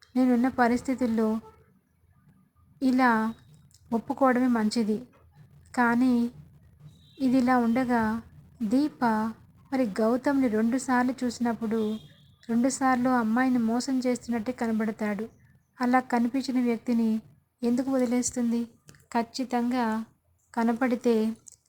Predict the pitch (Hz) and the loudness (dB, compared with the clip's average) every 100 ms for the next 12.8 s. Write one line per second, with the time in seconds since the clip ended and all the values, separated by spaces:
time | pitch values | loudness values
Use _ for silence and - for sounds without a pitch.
0 | _ 247 254 262 254 240 226 220 214 185 | _ -4 -4 -2 -4 -2 -2 -4 -6 -4
1 | 226 240 269 247 226 214 214 - _ _ | -2 -2 -2 0 0 -2 -4 -10 _ _
2 | _ - 254 247 277 269 262 233 214 208 | _ -4 -2 -2 -4 -2 -2 -2 -4 -6
3 | - 240 - 269 269 262 240 226 269 254 | -6 -8 -8 -2 -2 -2 -6 -4 -2 0
4 | 240 220 214 220 - _ _ _ _ _ | 2 2 0 -2 -8 _ _ _ _ _
5 | 247 233 254 254 254 247 214 240 - 247 | 0 2 2 0 -2 -2 -2 -4 -4 -2
6 | 233 226 226 220 220 220 277 254 247 220 | 0 0 -2 -4 -4 -4 -4 -4 -4 -4
7 | 220 240 233 220 - 214 214 202 202 202 | -4 -4 -2 -4 -6 -8 -4 -4 -4 -8
8 | _ _ _ _ _ 277 269 233 226 440 | _ _ _ _ _ -4 -2 -2 -4 -10
9 | 381 254 254 247 233 254 240 220 220 220 | -6 -2 0 0 0 0 0 0 -2 -6
10 | _ _ _ _ _ _ _ _ _ _ | _ _ _ _ _ _ _ _ _ _
11 | _ _ _ _ - _ _ _ _ _ | _ _ _ _ -20 _ _ _ _ _
12 | _ 247 240 247 262 247 - 220 | _ 4 4 4 2 0 0 0